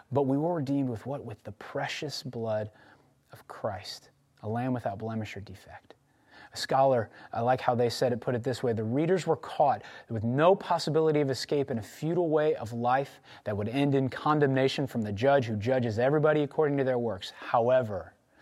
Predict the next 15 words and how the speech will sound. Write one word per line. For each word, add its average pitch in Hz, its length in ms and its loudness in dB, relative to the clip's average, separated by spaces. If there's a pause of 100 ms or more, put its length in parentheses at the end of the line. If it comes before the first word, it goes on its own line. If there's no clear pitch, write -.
(800)
Christ's - 480 -2
self-offering 131 840 -4
to 120 100 -6
God 107 460 -2 (460)
as 104 80 -8
sacrifice 110 680 -4
constituted 123 720 -8
their 110 100 -4
ransom 120 460 -4
price - 480 -16 (520)
by 101 120 -4
which 123 320 -6
they 104 100 -8
were 98 140 -8
set - 360 -6